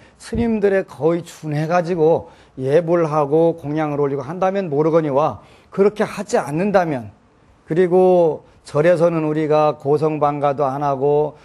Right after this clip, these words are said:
서로 부부간에 싸움도 안 하고 안 할 수밖에 없잖아요. 그런 상황이 된다면 모셔도 되는데, 그렇지 않으면 모시면 저는 안 된다. 그리고 특히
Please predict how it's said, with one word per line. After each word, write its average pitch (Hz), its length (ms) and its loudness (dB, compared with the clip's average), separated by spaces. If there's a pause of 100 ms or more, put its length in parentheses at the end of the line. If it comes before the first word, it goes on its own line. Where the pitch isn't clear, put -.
서로 175 240 -4
부부간에 147 540 -4
싸움도 180 560 -6 (140)
안 135 240 -10
하고 170 200 -4
안 135 160 -8
할 190 80 -10
수밖에 190 360 -4
없잖아요. 151 340 -2
그런 202 320 -2
상황이 190 380 -4 (260)
된다면 190 840 0 (340)
모셔도 196 480 2
되는데, 156 640 -2 (220)
그렇지 165 380 -4
않으면 147 500 -4 (220)
모시면 135 480 -6
저는 135 260 -10
안 117 160 -14
된다. 151 440 -2
그리고 175 300 -2
특히 196 560 0